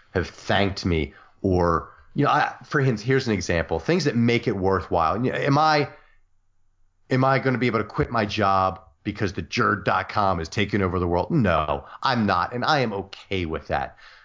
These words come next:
You know, the last time I was at a local convention, it's a convention called Awesome Con here in D C. Very cool convention. It's growing huge.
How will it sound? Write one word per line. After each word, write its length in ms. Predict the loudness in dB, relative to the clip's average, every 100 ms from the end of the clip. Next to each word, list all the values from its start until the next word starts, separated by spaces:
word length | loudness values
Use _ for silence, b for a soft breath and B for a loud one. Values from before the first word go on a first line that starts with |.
| B
You 100 | -2
know, 80 | 0
the 140 | 0
last 360 | 2 2 0 0
time 160 | 0
I 40 | 2
was 120 | 0
at 80 | -2
a 40 |
local 400 | 0 0 0 -2
convention, 340 | -2 -2 -2 -4
it's 100 | -4
a 40 |
convention 340 | -2 -2 -2
called 220 | -2 -2 0
Awesome 380 | 0 0 -2 -2
Con 320 | -2 -4 -2
here 200 | 0 0
in 120 | 0
D 200 | 0 0
C. 380 | 0 0 -2 -6 B B
Very 460 | -4 0 2 2 2
cool 260 | 0 0
convention. 680 | 0 -2 0 0 0 -2 -2 -4
It's 140 | -6
growing 680 | -4 0 2 2 0 -4 -8 _ _ -14 -14 -14 -18
huge. 760 | -10 -4 0 2 4 2 -2